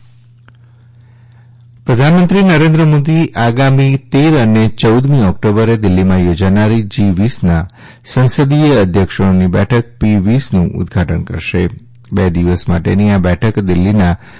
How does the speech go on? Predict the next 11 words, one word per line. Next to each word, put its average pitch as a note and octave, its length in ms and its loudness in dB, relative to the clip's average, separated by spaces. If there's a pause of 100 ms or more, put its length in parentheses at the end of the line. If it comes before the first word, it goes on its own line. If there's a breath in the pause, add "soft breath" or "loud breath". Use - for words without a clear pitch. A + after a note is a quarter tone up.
(180 loud breath)
દ્વારકા G2+ 420 0
ખાતે F#2+ 320 -2
બંધાયેલા F#2+ 540 2
ભારત G2 520 0
આંતરરાષ્ટ્રીય A#2 760 -2
સંમેલન F#2 600 2
અને F2 180 2
પ્રદર્શન G2+ 500 -2
કેન્દ્ર E2+ 360 -2
ખાતે F2 280 -2
યોજાશે. E2 640 -2